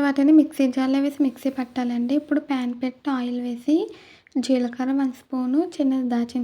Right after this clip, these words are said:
చెక్క, రెండు ఇలాచి, మూడు లవంగాలు వేసి వేయించాలండి. తర్వాత కొన్ని జీడిపప్పు వేసి వేయించాలి. ఇలా రైస్ ఐటమ్స్ చేసినప్పుడు జీడిపప్పు వేసి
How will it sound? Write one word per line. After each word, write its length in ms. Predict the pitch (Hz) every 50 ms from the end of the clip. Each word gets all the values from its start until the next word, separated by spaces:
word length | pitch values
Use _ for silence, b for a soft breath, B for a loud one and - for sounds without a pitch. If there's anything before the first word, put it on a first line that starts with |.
| 233
చెక్క, 280 | - 254 240 - - - 285 311 381 440 B B B B B B B B _ -
రెండు 200 | 277 262 262 269 254 247
ఇలాచి, 420 | 240 240 240 240 240 - - 302 320 339
మూడు 180 | 339 320 294 285 277 277
లవంగాలు 500 | 247 240 240 240 233 233 247 247 254 269 269
వేసి 200 | 277 269 269 - 269 254
వేయించాలండి. 840 | 240 240 240 247 247 233 - 247 240 240 233 226 226 233 247 269 302 370 403 - - _ _ _ _ _ _ _ -
తర్వాత 300 | 277 262 254 254 254 302 - -
కొన్ని 180 | 277 262 285 302 294
జీడిపప్పు 460 | 285 262 240 240 - 262 254 - - 254 254
వేసి 200 | 254 262 - 302 285
వేయించాలి. 680 | 269 247 247 247 247 240 247 - 240 233 233 247 294 339 392 453 B B B B B B _ _ _ -
ఇలా 200 | 285 262 262 277 285 277
రైస్ 200 | 269 254 240 - 262 262
ఐటమ్స్ 280 | 262 - 269 269 269 - -
చేసినప్పుడు 460 | 269 247 - - 262 254 - 294 277 269
జీడిపప్పు 480 | - 262 247 240 240 262 254 254 - 269 254 254
వేసి 340 | 254 247 240 - - 277